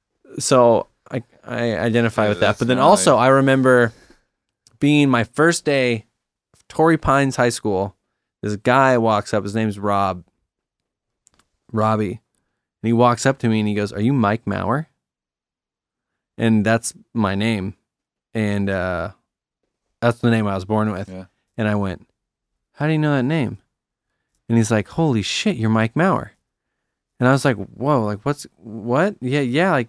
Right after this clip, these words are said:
Speaker 1: yeah, but I haven't, like, no one's called me that for years." And he goes, "We all thought you died of a snake bite." <laughs> And I was like, "What?" And he's like, "We thought you were dead."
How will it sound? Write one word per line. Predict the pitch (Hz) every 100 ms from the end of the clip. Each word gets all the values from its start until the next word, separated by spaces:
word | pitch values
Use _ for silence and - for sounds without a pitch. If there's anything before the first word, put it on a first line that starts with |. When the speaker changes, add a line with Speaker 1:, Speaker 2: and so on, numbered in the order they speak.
| _
Speaker 1:
yeah, | 113 131 175
but | 139 113
I | 117
haven't, | 131 123 92 113
like, | 107 101 127
no | 123
one's | 117 -
called | 131 143
me | 113
that | 110 -
for | 110
years." | 143 156 113
And |
he | 110
goes, | 107 -
"We | - 208
all | 196
thought | - 160
you | 127
died | 120 127 147
of | 92
a |
snake | - - 127 214 -
bite." | 90 - - _ _ _ _ _
<laughs> | - - - - _ _ -
And | 135
I | 135
was | 131 -
like, | 113
"What?" | 101 104 151 339 -
And | 147
he's | 147
like, | 147 117
"We | 165
thought | - 359
you | 208
were | 135
dead." | 113 143 320 131